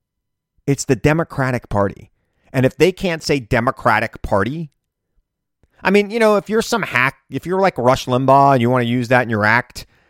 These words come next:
and it is an act, America, a complete and total act. Rush, Rush Limbaugh called it a hoax, too. It wasn't just Trump. Trump was basically echoing Limbaugh. Yes, I know. He's dying. He's dying. I'm gonna get all these,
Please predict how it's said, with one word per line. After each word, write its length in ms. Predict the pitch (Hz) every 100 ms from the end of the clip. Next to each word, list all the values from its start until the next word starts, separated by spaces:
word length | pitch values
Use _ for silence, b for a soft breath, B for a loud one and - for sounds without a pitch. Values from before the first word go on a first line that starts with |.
| _ -
and 120 | 127
it 80 | 127
is 160 | 120 107
an 80 |
act, 260 | 101 92 -
America, 480 | 90 87 87 - 92
a 40 |
complete 420 | - 107 - 104
and 80 | 90
total 280 | - 92 -
act. 220 | 90 90
Rush, 240 | 113 101 -
Rush 240 | 120 110
Limbaugh 380 | 113 107 95 90
called 260 | 104 98
it 80 | 92
a 60 | 87
hoax, 320 | 101 90 -
too. 400 | 110 104 98 95 b b
It 80 | -
wasn't 240 | 127 117
just 220 | 104 -
Trump. 300 | - 101 90
Trump 220 | - 143
was 120 | 131 -
basically 360 | 117 107 98
echoing 440 | 98 - 104 95 92
Limbaugh. 580 | 107 101 87 82 87 - _ _ _ _ _ _ _ _
Yes, 380 | 135 160 147 -
I 100 | 151
know. 240 | 147 131
He's 100 | 117
dying. 600 | - 139 131 117 92 73 - _ _ _ _ _ _ _ _ _ -
He's 160 | 151
dying. 560 | 127 165 160 143 110 87 - _ _ -
I'm 120 | 127
gonna 100 | 160
get 140 | 156
all 260 | 165 170 170
these, 320 | 160 156 -